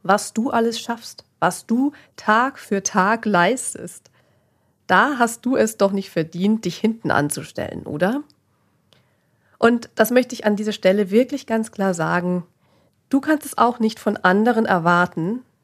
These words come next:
dass, was dir jetzt fehlt, deine Selbstfürsorge, dass andere das jetzt oder später ausgleichen werden.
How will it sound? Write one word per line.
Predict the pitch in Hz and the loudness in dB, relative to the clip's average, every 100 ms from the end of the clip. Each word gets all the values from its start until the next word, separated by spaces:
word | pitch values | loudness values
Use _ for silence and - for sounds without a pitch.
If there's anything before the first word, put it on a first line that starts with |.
| - | -2
dass, | 185 185 - _ _ _ _ | 0 0 -4 _ _ _ _
was | 180 196 - | 0 0 0
dir | - 180 | -2 2
jetzt | 175 190 - | 2 0 -6
fehlt, | - - 277 277 156 214 233 - _ - | -14 -2 2 4 4 2 0 -12 _ 0
deine | 196 240 277 285 285 _ _ | 2 4 4 2 0 _ _
Selbstfürsorge, | - 190 202 202 - 214 196 156 - - - 185 _ _ _ _ _ _ _ _ - | -2 2 2 0 -6 -2 0 -2 -4 -6 -8 -8 _ _ _ _ _ _ _ _ 0
dass | 202 - | 0 2
andere | 196 247 269 269 269 | 2 6 4 4 2
das | - 196 220 190 | 2 0 0 2
jetzt | 240 - - | 2 2 0
oder | 226 269 | 2 2
später | - 226 226 226 - | 0 -2 -2 0 2
ausgleichen | 220 262 - 247 208 - 151 | 2 0 -2 -2 -2 -4 -8
werden. | 135 123 117 127 | -8 -12 -14 -18